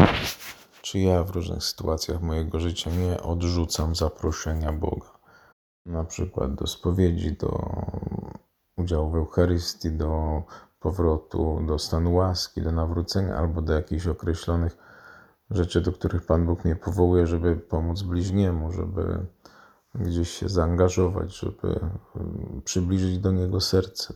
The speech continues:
do modlitwy na przykład. Czy troski tego świata, bo oni odchodzą ze względu na troski tego świata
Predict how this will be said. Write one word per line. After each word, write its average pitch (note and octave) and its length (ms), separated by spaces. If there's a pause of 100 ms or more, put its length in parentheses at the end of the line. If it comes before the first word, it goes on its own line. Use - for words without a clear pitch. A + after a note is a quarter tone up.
do F2+ 80
modlitwy F2+ 580
na E2+ 180
przykład. - 560 (1300)
Czy A2 500
troski G#2 560
tego F2+ 380
świata, D#2 600
bo G1+ 320 (340)
oni G#2+ 260
odchodzą F#2+ 460
ze F2+ 120
względu B2+ 420
na G2+ 160
troski - 420
tego E2+ 260
świata D#2+ 520